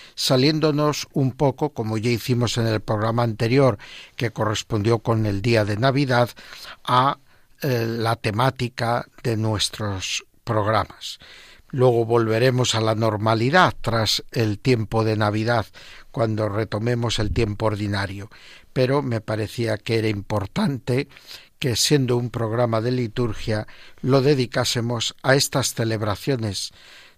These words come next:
tan singulares dentro del conjunto del año litúrgico,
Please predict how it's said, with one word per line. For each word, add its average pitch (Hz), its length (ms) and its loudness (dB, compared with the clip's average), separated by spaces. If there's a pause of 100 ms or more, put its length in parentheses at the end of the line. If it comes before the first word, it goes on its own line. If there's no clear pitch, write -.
(120)
tan 127 260 4
singulares 123 840 0
dentro 120 360 -2
del 110 200 -4
conjunto 110 640 -2
del 101 120 0
año 101 240 0
litúrgico, 104 720 -6